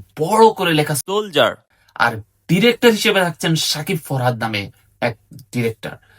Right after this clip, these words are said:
Speaker 1: সব মিলিয়ে মনে হচ্ছে সিনেমা হতে চলেছে অ্যাকশন, ইমোশন আর দেশপ্রেমের এক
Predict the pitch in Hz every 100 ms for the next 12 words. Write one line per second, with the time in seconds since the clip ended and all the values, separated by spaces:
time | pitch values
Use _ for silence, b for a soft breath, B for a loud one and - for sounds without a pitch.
0 | b b b b - 233 233 262 160 202
1 | 170 156 214 226 160 156 160 170 170 143
2 | 151 165 160 151 - - 151 151 - 175
3 | 151 156 165 170 147 - 139 117 165 156
4 | 139 127 123 120